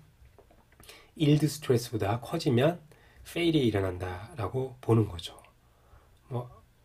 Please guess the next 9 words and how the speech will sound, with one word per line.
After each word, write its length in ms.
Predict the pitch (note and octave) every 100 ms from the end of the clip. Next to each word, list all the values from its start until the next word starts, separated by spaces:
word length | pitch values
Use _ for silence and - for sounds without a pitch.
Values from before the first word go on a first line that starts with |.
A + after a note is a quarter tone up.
| _ _
굉장히 360 | - C#3 D3 C#3+
스트레이트포워드하죠. 1300 | - E3+ E3 - E3 D3+ D3+ A2+ C#3 - G#2+ C#3 G#3+ _ _ _ _
하지만 580 | - A#2+ C3+ D#3 F#3+ F#3 - _ - _ -
결과론적으로는 920 | B2 B2+ C3 A#2+ A#2+ A2 A#2 A#2 A#2+ - - - _
좋은 540 | - G#2+ A2 C3 D#3+
티어리는 380 | D#3 D#3 C3+ C3
아닙니다. 600 | G#2+ E2+ E2+ E2 - - _
이 80 | B2+ C3+ C#3
티어리를 640 | - E3 D#3 A#2 A2 D#3+